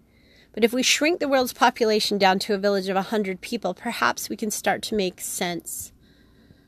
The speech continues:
of the needs that crush the global population. And we'll be moved to pray for people that, without Christ, have little hope,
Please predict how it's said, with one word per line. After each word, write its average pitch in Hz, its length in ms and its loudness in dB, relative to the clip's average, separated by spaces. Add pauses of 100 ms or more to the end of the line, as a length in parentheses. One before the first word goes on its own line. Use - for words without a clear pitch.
(200)
of 202 120 0
the 208 80 4
needs 247 400 2
that - 140 0
crush 196 440 4
the 208 100 -4
global 185 640 0
population. 175 1040 -4 (1000)
And 185 200 2
we'll 196 140 4
be 196 160 0
moved 220 380 4
to - 120 -12
pray - 640 -2
for 190 100 -6
people 208 380 -4
that, 185 200 -8 (760)
without 220 380 0
Christ, - 480 0
have 185 160 -4
little 226 340 0
hope, - 380 -2